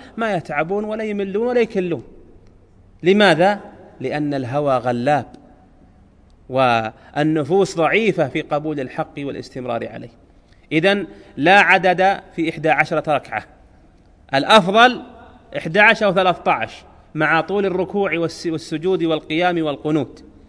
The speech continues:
ولكن إن زاد لا تثريب، وإن نقص فإننا نعيبه على النقص،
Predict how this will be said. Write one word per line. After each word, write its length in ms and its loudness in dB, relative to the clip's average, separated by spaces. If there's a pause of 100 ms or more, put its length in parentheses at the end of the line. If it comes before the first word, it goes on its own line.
(440)
ولكن 400 4
إن 240 4
زاد 420 4
لا 120 -2
تثريب، 420 -2 (840)
وإن 300 4
نقص 520 4 (400)
فإننا 480 0
نعيبه 500 0
على 160 2
النقص، 540 0